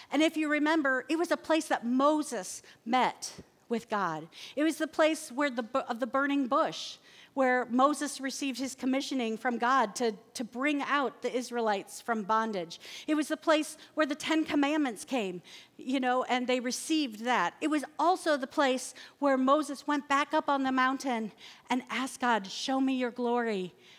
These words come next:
And the goodness of God passed by him.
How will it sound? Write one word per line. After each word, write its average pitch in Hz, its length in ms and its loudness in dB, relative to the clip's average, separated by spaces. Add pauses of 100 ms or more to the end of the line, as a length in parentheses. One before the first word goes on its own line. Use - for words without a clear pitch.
(140)
And 247 160 2
the 233 60 2
goodness 247 540 -2
of 202 120 -8
God 196 300 -2
passed - 400 -8
by 185 200 -4
him. 165 280 -8